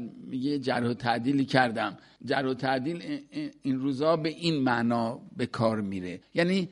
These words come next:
دستکاری، اون چیزی که فرنگی‌ها بهش مودیفیکاسیون می‌گن، مودیفیکیشن، آدم دخل و تصرفی بکنه، یه ذره سر و صورتش رو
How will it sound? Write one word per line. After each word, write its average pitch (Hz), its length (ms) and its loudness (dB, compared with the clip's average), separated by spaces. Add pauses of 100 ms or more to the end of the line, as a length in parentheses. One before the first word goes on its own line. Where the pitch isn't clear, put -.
دستکاری، 135 720 4
اون 127 120 -8
چیزی 139 280 -6
که 143 280 -2 (340)
فرنگی‌ها 123 500 -2
بهش 127 320 -2 (300)
مودیفیکاسیون 120 960 2
می‌گن، 110 320 -2
مودیفیکیشن، 113 920 -4 (300)
آدم 165 300 4 (200)
دخل 143 220 2
و 139 40 2
تصرفی 143 720 0
بکنه، 151 540 0 (380)
یه 160 260 -4
ذره 147 580 0 (260)
سر 127 240 2
و - 20 2
صورتش 139 460 0
رو 147 80 0